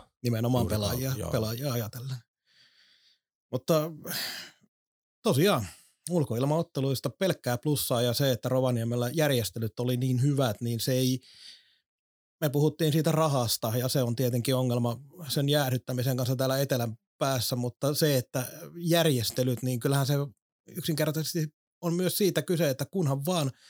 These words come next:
Speaker 1: taitoa siihen tapahtuman järjestämiseen riittää ja riittää riittävästi myöskin henkilöitä tekemään sitä, niin siitähän se paljolti on kyse.
Speaker 2: Myynti, myynti, myynti ja myynti.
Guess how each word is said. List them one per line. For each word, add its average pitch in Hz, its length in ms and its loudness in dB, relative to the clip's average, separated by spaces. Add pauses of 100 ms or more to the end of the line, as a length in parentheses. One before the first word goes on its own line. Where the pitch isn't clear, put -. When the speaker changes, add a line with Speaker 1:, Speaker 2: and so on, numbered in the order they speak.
(280)
Speaker 1:
taitoa 160 460 2
siihen 139 360 0 (100)
tapahtuman 139 500 0
järjestämiseen 135 640 0
riittää 139 520 0
ja 131 260 0 (100)
riittää 147 460 0
riittävästi 139 580 0 (120)
myöskin 147 400 0 (600)
henkilöitä 135 460 4
tekemään 117 640 0
sitä, - 300 -6
niin - 300 -10 (140)
siitähän 127 420 0
se 143 80 0
paljolti 127 400 0
on 120 100 0
kyse. 110 200 -2 (280)
Speaker 2:
Myynti, 113 480 2
myynti, 98 460 0
myynti 87 340 -2
ja 85 100 2
myynti. - 400 -6